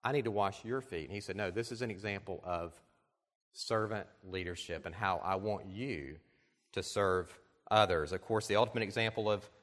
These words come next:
not only service but also sacrifice was when he took on our sins on the cross. The goal of leadership, the goal of leadership in biblical masculinity is to continually point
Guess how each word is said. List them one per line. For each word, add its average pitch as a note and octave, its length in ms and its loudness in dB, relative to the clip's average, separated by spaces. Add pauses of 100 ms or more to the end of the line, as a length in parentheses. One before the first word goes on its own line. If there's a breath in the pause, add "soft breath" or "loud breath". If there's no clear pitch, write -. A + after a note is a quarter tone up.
(120)
not A2+ 120 2
only A2+ 160 2
service B2 440 2
but A2 100 -4
also A2+ 300 4
sacrifice A2 920 6
was G#2 180 0
when G#2+ 120 2
he G#2+ 100 0
took - 220 0
on A2 140 2
our G2+ 200 2
sins E2+ 640 -2 (420 soft breath)
on G2 120 0
the G#2 60 0
cross. G#2 560 6 (540 soft breath)
The A2+ 80 4
goal C3+ 400 12
of D3 120 8
leadership, C3 920 6 (340)
the G#2+ 80 0
goal C3 300 8
of D3 80 4
leadership B2+ 640 4
in G2+ 160 -2
biblical C3 680 2 (240)
masculinity A2+ 1000 4 (280 soft breath)
is G#2+ 220 2
to G#2+ 140 -4
continually B2 720 0
point A2+ 340 2